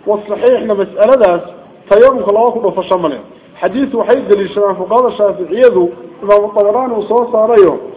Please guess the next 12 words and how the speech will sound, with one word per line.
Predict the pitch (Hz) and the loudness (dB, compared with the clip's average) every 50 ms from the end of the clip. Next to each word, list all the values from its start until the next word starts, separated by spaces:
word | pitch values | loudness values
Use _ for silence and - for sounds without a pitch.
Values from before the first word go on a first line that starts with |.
| - - - - 202 208 247 | -20 -20 -14 -4 0 0 0
التيمم | 247 - - 226 214 214 233 254 254 233 202 190 180 180 175 175 170 - - - - - 190 | 0 -2 -4 -2 0 2 2 0 0 -2 -2 0 2 2 0 0 -4 -12 -18 -20 -20 -8 0
ضربتان، | 214 254 262 247 220 214 208 208 - 233 240 226 220 196 180 175 180 180 - - - - - - | 2 2 2 2 2 2 2 2 2 2 2 4 4 4 4 2 2 -2 -8 -16 -20 -18 -4 -2
ضربة | 208 214 214 208 214 269 277 269 - 240 226 | -2 -2 -2 2 4 4 4 4 2 -4 -2
للوجه | 214 208 208 214 220 247 240 208 180 170 180 175 175 175 - - - - | -2 -2 -2 2 2 2 2 2 0 -4 -2 -4 -4 -6 -10 -20 -18 -8
وضربة | 180 185 185 247 262 269 233 233 226 220 - 214 | -8 -2 2 2 2 2 2 0 -2 0 0 -6
لليدين. | 220 247 254 240 226 220 214 208 208 185 175 170 175 180 180 180 - - - - - | -4 -4 -4 -2 0 0 0 2 2 2 2 2 2 0 -2 -2 -8 -14 -20 -14 -4
تيمم | - 202 240 262 254 240 | 0 0 0 0 0 -4
لما | 202 214 220 214 214 226 | -2 0 2 2 4 4
قد | 240 226 - 196 185 175 165 170 | 2 2 0 -4 -6 -6 -4 -2
فشو | 170 160 165 170 170 170 170 - - - - - 208 | -2 -2 0 0 -2 -2 -2 -6 -16 -20 -18 -10 -8
من | 247 277 | -6 -4
وحاويا | 262 240 214 - 220 254 254 247 220 190 180 175 180 175 175 180 | 0 -2 -2 0 2 2 2 4 4 4 4 4 4 2 0 -4